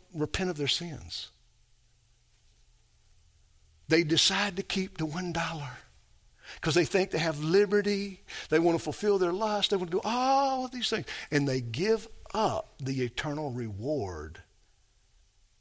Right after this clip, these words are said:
And they, they continue to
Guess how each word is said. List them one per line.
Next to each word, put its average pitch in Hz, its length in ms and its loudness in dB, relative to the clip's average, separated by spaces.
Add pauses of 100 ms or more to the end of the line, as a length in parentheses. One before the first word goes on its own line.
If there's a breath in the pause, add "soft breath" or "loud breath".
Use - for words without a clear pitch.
(1000)
And 127 180 -4
they, 107 220 -4 (500)
they 120 140 -8
continue 190 1000 -4 (1120 soft breath)
to 147 160 0